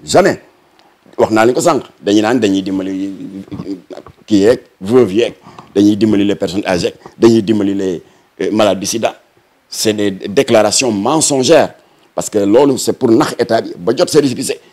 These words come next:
nga wëlbatiku di utal ay màggetum góor jigéenu tubaab ay clients fii ci Saly. Mbaa ngay dem di naxi ambassade pour am financement. Voilà, kon nag li nga wax, c'est vrai. Euh, lii,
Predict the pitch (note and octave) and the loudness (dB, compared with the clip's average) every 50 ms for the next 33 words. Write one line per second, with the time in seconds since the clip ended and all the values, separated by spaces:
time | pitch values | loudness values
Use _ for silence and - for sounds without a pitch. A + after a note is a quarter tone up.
0 | _ - F#2 G#2+ G#2+ C3+ D#3+ E3 F3 E3+ E3 D#3+ - - - - _ _ _ _ | _ -4 0 0 4 4 4 4 4 4 2 2 -2 -4 -10 -10 _ _ _ _
1 | _ _ _ _ _ _ _ _ _ _ _ _ _ - - G2+ C#3+ - D#3 D#3 | _ _ _ _ _ _ _ _ _ _ _ _ _ -8 0 0 0 2 2 2
2 | - E3 E3 E3 D#3 - - C3 C3 B2 A#2+ C#3+ E3+ E3+ D3+ E3+ - E3 D#3 D3+ | 4 6 4 4 4 2 2 2 4 4 2 2 0 2 0 0 2 4 2 2
3 | C3+ C#3+ D#3 C#3+ A#2+ C3+ C3 C3+ C3 A#2 - - - D3+ D3 - - - A#2+ - | 4 2 2 2 2 0 2 2 2 4 2 4 4 4 4 2 2 2 2 0
4 | - - C3 B2 A2+ G2 D#2+ - A#2+ A#2+ A#2 A2+ - A#2 F#2+ E2+ - - - - | 2 2 2 2 2 2 0 -4 -6 -4 -4 -2 -2 -2 -2 -4 -6 -12 -16 -20
5 | - - - - - - - - - - - - - - - - _ - - - | -20 -18 -20 -16 -14 -14 -14 -14 -12 -12 -14 -14 -14 -20 -20 -20 _ -20 -20 -20
6 | _ _ _ _ _ _ _ - - A2+ A#2+ B2+ C#3 C3 B2+ B2+ B2 A#2 A2+ B2+ | _ _ _ _ _ _ _ -2 2 2 2 2 2 0 0 0 0 0 0 0
7 | C#3 B2 A#2+ B2+ - A2 A2 G#2+ G#2 G2 - - - - _ _ _ _ - G2+ | -2 -2 -4 -6 -4 -2 0 0 0 0 -2 -4 -6 -6 _ _ _ _ -8 -2
8 | G#2+ G#2 F#2+ F#2+ - F2 D#2+ D#2 - - - _ _ _ _ _ _ _ _ _ | -2 -2 -2 -2 -8 -12 -12 -12 -14 -18 -20 _ _ _ _ _ _ _ _ _
9 | _ _ _ - F2+ F#2+ F#2+ - - B2 C3 C3 B2 A2+ - _ _ - G#2+ A2+ | _ _ _ -2 0 0 0 0 0 -2 -2 -2 -4 -4 -8 _ _ -12 -8 -4
10 | C3 C3+ A#2+ G#2+ - - G#2 F#2 F2+ G#2 - - - _ _ _ _ _ _ _ | 0 2 2 2 0 -2 -6 -6 -6 -6 -10 -12 -16 _ _ _ _ _ _ _
11 | _ _ _ - _ _ _ _ _ _ _ - G3 G3+ G3+ G3 G3 F#3+ F#3+ F#3+ | _ _ _ -20 _ _ _ _ _ _ _ -2 -2 0 0 0 0 -2 -2 -2
12 | F#3 F#3 F#3 G3 - - - A3+ B2+ D3+ F3+ F#3 - | -2 -2 -2 -2 -4 -2 -2 0 0 0 0 -2 -4